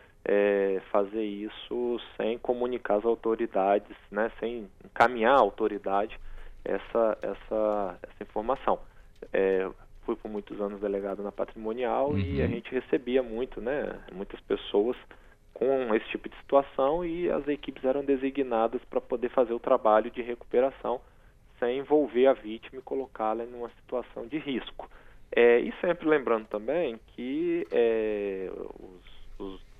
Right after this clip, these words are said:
Speaker 1: o aparelho, ainda que o Android, é, após, né, após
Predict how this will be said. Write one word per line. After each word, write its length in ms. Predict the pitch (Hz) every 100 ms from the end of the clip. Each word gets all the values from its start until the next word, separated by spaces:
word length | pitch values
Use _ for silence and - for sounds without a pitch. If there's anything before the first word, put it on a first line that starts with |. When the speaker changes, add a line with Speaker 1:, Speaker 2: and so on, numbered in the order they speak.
| -
Speaker 1:
o 100 | 101
aparelho, 420 | 101 - 98 113
ainda 200 | 113 160
que 120 | 147 117
o 80 |
Android, 560 | 107 95 98 131 156 127 - - - - - -
é, 840 | 104 107 107 104 104 98 95 95 -
após, 600 | - - - 143 185 165 - -
né, 260 | 104 160 127
após 480 | - - 117 151